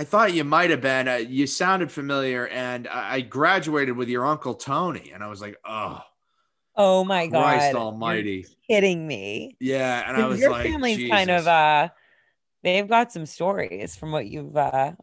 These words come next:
Speaker 2: from what you've, you've told on the pod.
Speaker 1: Oh my God. My, yeah, my uncle got arrested for running drunken naked, firing a shotgun into the air at Pawtuckaway State Park campground in, uh,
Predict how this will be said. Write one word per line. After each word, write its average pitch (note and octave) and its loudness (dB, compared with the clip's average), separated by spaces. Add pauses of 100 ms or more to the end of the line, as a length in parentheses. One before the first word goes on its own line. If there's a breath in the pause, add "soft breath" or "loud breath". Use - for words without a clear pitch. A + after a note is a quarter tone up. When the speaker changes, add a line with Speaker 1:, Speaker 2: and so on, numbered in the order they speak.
(100)
Speaker 2:
from D#3 -10
what D3+ -4
you've, C#3+ -10 (320)
you've D3 -12
told D3 -4
on B2+ -6
the C3+ -8
pod. - -4 (280)
Speaker 1:
Oh G#2+ -10
my F2 -12
God. F#2 -10
My, A2 -8
yeah, A2 -6
my A2+ -6
uncle A#2+ -6
got A#2 -2
arrested A2 -4
for G#2+ -6
running A2 -4
drunken A2 -4
naked, G#2+ -2 (460)
firing A#2 2
a F#2 -6
shotgun A#2+ -2
into A2+ -6
the A2 0
air A#2 0 (600 soft breath)
at - -10
Pawtuckaway A#2+ 2
State - 0
Park A#2 2
campground A#2 0
in, G#2 -6
uh, G#2 -2